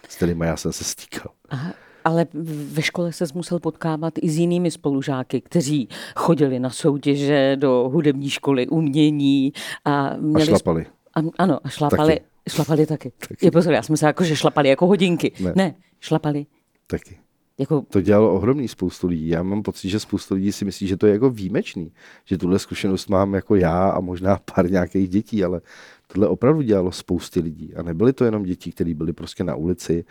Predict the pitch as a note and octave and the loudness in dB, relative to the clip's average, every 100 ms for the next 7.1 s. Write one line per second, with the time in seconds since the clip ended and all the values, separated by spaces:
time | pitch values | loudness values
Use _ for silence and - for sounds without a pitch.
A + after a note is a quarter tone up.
0 | - C3 D#3+ F#2 E2+ F2 F2+ - D#2+ - | -16 -18 -10 -4 -2 0 -2 -6 -8 0
1 | E2+ F2 - F2+ E2 E2 E2+ D#2+ E2+ E2 | 2 0 -2 -6 -4 -4 -4 -2 -2 -4
2 | _ _ _ - F#2 - F2+ F2+ E2+ F2+ | _ _ _ -8 -4 0 2 2 0 -4
3 | E2 - F2 - E2 - E2 D#2+ D#2+ E2+ | -4 -6 -8 -10 -12 -10 -10 -8 -6 -2
4 | F#2 G2 F#2+ E2+ - - - F2+ F2 - | 0 -2 -4 -12 -10 -12 -8 -6 -6 -6
5 | C#3+ F2+ - E2+ _ _ - C3+ - D3 | -6 -6 -8 -16 _ _ -16 -10 -6 -6
6 | - C#3 C#3 C#3+ - D3+ C#3+ C3+ F3 G3 | -4 -4 -4 -8 -8 -6 -4 -6 -6 -8
7 | G3 | -10